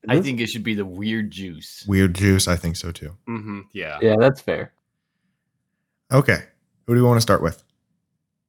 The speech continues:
Speaker 4: Um, I would say since I was asked, I guess I'll start off with Gunner and ask him
Speaker 3: Okay.
Speaker 4: what he'd like to set it as.
Speaker 1: I'll set it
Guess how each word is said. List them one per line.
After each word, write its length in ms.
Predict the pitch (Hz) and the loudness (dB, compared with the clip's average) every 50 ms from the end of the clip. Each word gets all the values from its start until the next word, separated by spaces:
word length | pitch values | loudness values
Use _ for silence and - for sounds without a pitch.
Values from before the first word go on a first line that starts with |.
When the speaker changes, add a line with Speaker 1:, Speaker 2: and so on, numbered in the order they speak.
| _ _ _ _ _ _ _ | _ _ _ _ _ _ _
Speaker 4:
Um, 800 | - 101 104 104 107 107 110 110 110 110 110 107 110 107 107 104 104 _ _ _ _ _ | -8 -6 -6 -6 -6 -6 -8 -8 -10 -10 -10 -12 -12 -12 -14 -16 -18 _ _ _ _ _
I 160 | 101 104 113 | -4 -4 -4
would 220 | 120 120 117 113 - | -4 -6 -8 -10 -10
say 460 | - - 113 107 107 104 104 101 101 95 - _ _ | -10 -8 -6 -6 -6 -6 -6 -8 -10 -14 -18 _ _
since 680 | - - - - 117 107 104 101 101 - - - - - _ _ _ _ | -16 -14 -12 -10 -10 -10 -10 -10 -12 -14 -16 -18 -20 -20 _ _ _ _
I 200 | - 95 98 101 | -8 -8 -8 -8
was 320 | 104 101 101 95 - - - _ | -8 -12 -14 -14 -16 -18 -18 _
asked, 320 | - 92 92 98 107 - 113 | -12 -10 -10 -10 -10 -10 -10
I 40 | |
guess 180 | 98 98 98 - | -10 -10 -10 -10
I'll 80 | 101 98 | -12 -12
start 260 | - - - 107 98 | -10 -8 -6 -4 -4
off 120 | 98 - - | -4 -6 -10
with 160 | 104 - _ | -16 -14 _
Gunner 320 | - 127 135 113 107 107 | -10 -8 -6 -6 -6 -6
and 120 | 107 98 95 | -8 -8 -10
ask 280 | 95 95 92 - - | -12 -12 -14 -14 -14
him 380 | - 135 143 131 92 78 73 _ _ _ _ _ _ | -10 -10 -8 -8 -10 -12 -16 _ _ _ _ _ _
Speaker 3:
Okay. 240 | - 131 - 180 196 202 - _ _ _ | -12 -8 -6 -8 -8 -8 -12 _ _ _
Speaker 4:
what 120 | - 104 | -20 -18
he'd 140 | 98 98 95 | -18 -18 -18
like 140 | 98 98 - | -18 -20 -18
to 60 | - | -16
set 220 | 104 - - 104 95 | -14 -12 -12 -12 -12
it 100 | 85 - | -12 -12
as. 440 | - 67 65 64 - - - - _ _ _ _ _ _ _ _ | -14 -14 -12 -12 -12 -12 -14 -16 _ _ _ _ _ _ _ _
Speaker 1:
I'll 220 | 123 131 139 147 | -4 -2 -2 -2
set 300 | 139 - - - 120 113 120 | -4 -6 -4 -2 -2 0 2
it 200 | 120 113 101 | 0 0 -2